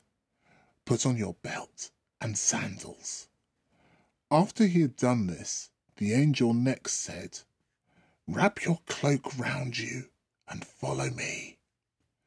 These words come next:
Peter followed him, but had no idea that what the angel did was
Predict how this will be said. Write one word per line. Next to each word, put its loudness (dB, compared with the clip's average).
Peter 2
followed 0
him, -12
but 0
had 0
no 4
idea 2
that -8
what -4
the 2
angel 2
did 2
was -2